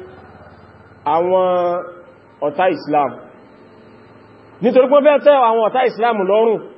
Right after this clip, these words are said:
pé ìsọlẹ́nu tẹ́ sọ Islam yìí tó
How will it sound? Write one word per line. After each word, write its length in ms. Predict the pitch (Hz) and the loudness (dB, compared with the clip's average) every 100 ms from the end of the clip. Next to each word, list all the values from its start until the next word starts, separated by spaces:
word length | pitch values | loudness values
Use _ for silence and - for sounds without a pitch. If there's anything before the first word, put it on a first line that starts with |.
| - - | -20 -8
pé 140 | - 233 240 240 247 - - - - | 2 6 8 8 6 0 -18 -20 -20
ìsọlẹ́nu 500 | - 151 220 220 240 220 | -16 -8 -4 -2 -2 0
tẹ́ 240 | 226 214 | 0 -2
sọ 160 | 208 214 | -2 -2
Islam 380 | 190 185 208 226 | -2 -2 -2 -2
yìí 180 | 180 196 | -4 0
tó 160 | 226 | 4